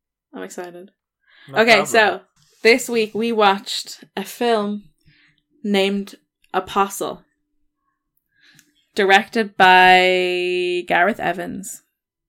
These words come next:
Speaker 1: a Welshman.
Speaker 2: A Welshman. Uh, it's a Netflix film. Um,
Speaker 1: Okay, so it is a Netflix film. I wasn't sure.
Speaker 2: Yeah.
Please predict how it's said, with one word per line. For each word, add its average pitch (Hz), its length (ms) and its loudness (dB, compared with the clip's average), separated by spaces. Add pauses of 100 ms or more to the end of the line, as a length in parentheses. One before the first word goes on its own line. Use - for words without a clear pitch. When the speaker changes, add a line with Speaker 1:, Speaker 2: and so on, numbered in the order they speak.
(260)
Speaker 1:
a 185 80 -2
Welshman. 180 540 -4 (720)
Speaker 2:
A 127 60 -4
Welshman. 156 720 -4
Uh, 120 920 -4
it's - 180 -14
a 135 40 -12
Netflix 156 380 -8
film. 214 240 -8 (1300)
Um, 123 480 -8
Speaker 1:
Okay, 220 240 4
so 202 140 -2
it 196 160 4
is 196 160 2
a 233 40 -4
Netflix 240 280 -6
film. 170 200 -8
I 160 80 -10
wasn't 202 220 -8
sure. - 260 -10 (840)
Speaker 2:
Yeah. 123 200 -8